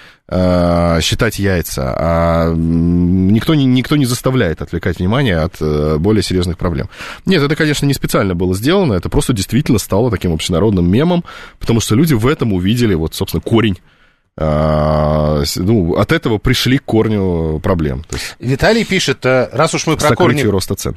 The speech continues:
Speaker 1: да.
Speaker 2: раз уж мы про корни проблем пытаемся разговаривать, давайте вот что. Какое-то плохое, пишет, впечатление складывается везде кнут. Нам цены повышают, э, пенсионный возраст подняли, все дорожает,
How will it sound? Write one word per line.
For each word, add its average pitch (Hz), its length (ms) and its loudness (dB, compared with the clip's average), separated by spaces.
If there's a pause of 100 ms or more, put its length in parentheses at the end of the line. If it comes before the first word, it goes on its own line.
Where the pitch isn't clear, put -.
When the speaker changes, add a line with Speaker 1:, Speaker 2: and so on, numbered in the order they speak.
Speaker 1:
да. - 140 -2
Speaker 2:
раз 165 180 2
уж 151 120 -6
мы 156 80 0
про 143 240 0
корни 127 280 0
проблем 135 380 0
пытаемся 123 460 -2
разговаривать, 143 420 0
давайте 143 300 0
вот 110 160 0
что. - 240 -12 (340)
Какое-то 220 280 -2
плохое, 202 380 2
пишет, - 340 -2
впечатление 185 500 -2
складывается 135 500 0
везде 120 240 -2
кнут. - 440 -4 (760)
Нам 156 140 -2
цены 226 240 2
повышают, 117 640 -2 (1200)
э, 98 100 -10
пенсионный 180 440 0
возраст 139 440 0
подняли, 120 500 -2 (420)
все 185 200 2
дорожает, 139 640 2